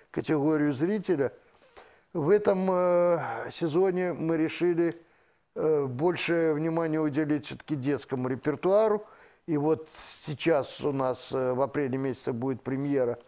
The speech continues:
спектакля, э, «Когда я стану облаком» по Янушу Корчику.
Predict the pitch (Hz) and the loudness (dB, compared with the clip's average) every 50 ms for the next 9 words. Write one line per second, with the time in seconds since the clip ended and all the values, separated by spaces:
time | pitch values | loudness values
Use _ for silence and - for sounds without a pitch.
0 | _ _ _ _ _ _ _ - - _ - 151 - - - 160 139 131 165 - | _ _ _ _ _ _ _ -20 -18 _ -8 -8 -8 0 0 0 0 0 0 0
1 | - 135 131 127 123 117 - - _ _ _ _ _ _ _ _ _ _ _ _ | 0 2 2 2 0 -2 -4 -10 _ _ _ _ _ _ _ _ _ _ _ _
2 | _ _ _ _ - 196 - 139 135 127 123 120 110 - - 139 123 120 143 151 | _ _ _ _ -10 -6 -4 -2 -2 0 -2 -2 -4 -4 -4 -4 0 2 2 4
3 | 143 139 135 - - 160 151 147 147 156 175 196 202 180 202 208 - - 196 190 | 4 2 0 0 2 2 2 2 2 4 4 4 4 4 2 0 2 0 -2 0
4 | 165 - 185 190 190 190 185 190 175 - 185 165 - - 180 185 160 - - 180 | 0 0 0 2 2 0 0 -2 -2 -2 -4 -4 0 0 0 0 0 -2 -2 -4
5 | 165 - - 175 165 - | -4 0 -2 -2 -2 -2